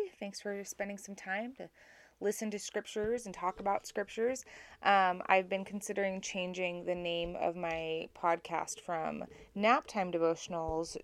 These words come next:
to, like, Paw Patrol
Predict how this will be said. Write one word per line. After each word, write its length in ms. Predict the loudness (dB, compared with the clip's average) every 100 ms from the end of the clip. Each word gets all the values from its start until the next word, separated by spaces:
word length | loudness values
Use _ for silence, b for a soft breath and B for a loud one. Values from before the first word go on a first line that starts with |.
| -10
to, 680 | 0 4 6 8 8 6 6 2
like, 400 | 0 0 -2 -8
Paw 260 | 6 8 8
Patrol 600 | 4 0 2 4 2